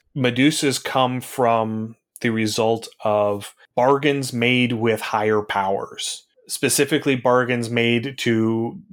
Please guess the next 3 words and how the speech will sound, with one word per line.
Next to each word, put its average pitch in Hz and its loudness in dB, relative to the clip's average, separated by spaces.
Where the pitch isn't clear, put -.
gain 113 -2
eternal 123 2
beauty 131 2